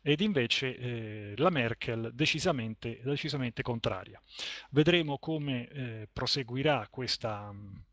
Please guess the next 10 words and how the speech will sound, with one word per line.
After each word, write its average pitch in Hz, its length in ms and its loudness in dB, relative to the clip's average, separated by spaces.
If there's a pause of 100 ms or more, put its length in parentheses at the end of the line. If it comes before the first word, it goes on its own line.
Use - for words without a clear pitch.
(560)
questo 117 480 -2
dibattito 135 540 2
politico, 147 720 0
eh, 117 280 -10
fermo 131 420 2
restando 123 560 -2
che, 131 280 0 (180)
eh, 123 80 -6 (380)
abbiamo 117 560 -2
già, 110 380 2